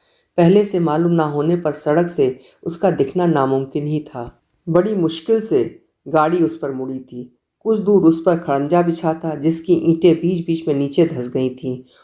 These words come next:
और कहीं कहीं इतना ऊपर उठी थीं कि पेट्रोल की टंकी में लगने से बचाने के लिए ड्राइवर को गाड़ी बहुत धीमी चलानी पड़ रही थी। गलियारा आगे एक चक रोड में मिल गया था। उसके बाईं ओर एक गड्ढा सा था,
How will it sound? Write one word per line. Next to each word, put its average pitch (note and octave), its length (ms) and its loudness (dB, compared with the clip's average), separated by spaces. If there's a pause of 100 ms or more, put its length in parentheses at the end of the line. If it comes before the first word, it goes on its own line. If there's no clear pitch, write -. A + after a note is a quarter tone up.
(120)
और F3 200 2
कहीं F3 360 0
कहीं F#3+ 240 2
इतना G3+ 300 -2
ऊपर F#3 300 2
उठी F#3+ 340 0
थीं G#3 280 -4
कि F#3 120 -6
पेट्रोल E3+ 520 0
की E3+ 120 -2
टंकी C#3 360 -2
में E3 160 4
लगने D3 340 4
से C#3+ 280 -2 (360)
बचाने E3 500 2
के E3 180 -4
लिए D#3 520 -2
ड्राइवर E3+ 420 4
को D#3 140 -4
गाड़ी D#3+ 320 4
बहुत D#3+ 380 -2
धीमी E3+ 300 2
चलानी C3 400 -4
पड़ C3 200 -10
रही A#2+ 200 -6
थी। A#2+ 340 -16 (600)
गलियारा F3 420 4
आगे D#3+ 420 2
एक F3 200 -4
चक F3 220 -2
रोड D3+ 200 -2
में D3 100 -2
मिल C3+ 200 -4
गया C#3 220 -2
था। C#3+ 320 -14 (320)
उसके F3 300 2
बाईं E3+ 340 2
ओर E3+ 140 2
एक D3 120 0
गड्ढा D3+ 320 -2
सा D#3 180 -2
था, D3+ 340 -10